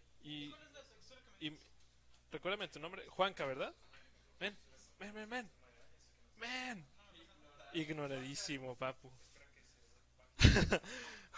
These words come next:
Ju-, Juanca, ¿verdad? Ahí está, Juanca. Saluda un poco a la cámara, Juanca. Ahí está, dice, "¿Qué onda, raza?".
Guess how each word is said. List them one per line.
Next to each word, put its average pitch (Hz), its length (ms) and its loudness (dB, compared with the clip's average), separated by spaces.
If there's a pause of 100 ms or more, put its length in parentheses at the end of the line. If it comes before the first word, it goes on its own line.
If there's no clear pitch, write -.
Ju-, 202 200 -2
Juanca, 208 360 8
¿verdad? 170 360 2 (600)
Ahí 147 140 2
está, 127 320 0 (260)
Juanca. 139 360 -4
Saluda 175 280 0
un 185 60 -6
poco 185 180 0
a - 20 2
la 170 80 2
cámara, 175 280 -4
Juanca. 160 320 -10 (1200)
Ahí 139 100 -10
está, 131 260 -2
dice, 135 280 -8
"¿Qué - 160 -10
onda, 139 220 -8
raza?". - 340 -12